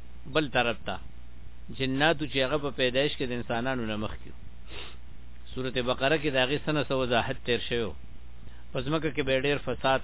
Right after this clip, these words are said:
کو، خونریزي، قتل و قتال، جګړې، فسادات، د الله نافرمانۍ،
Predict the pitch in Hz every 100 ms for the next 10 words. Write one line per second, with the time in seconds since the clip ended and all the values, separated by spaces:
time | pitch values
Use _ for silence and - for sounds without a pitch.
0 | - 120 110 113 123 127 131 123 143 120
1 | - 151 - 127 127 117 139 143 113 117
2 | 113 139 131 85 - - - 131 117 123
3 | 117 135 135 - - - - - - -
4 | - 113 123 139 139 123 127 127 123 143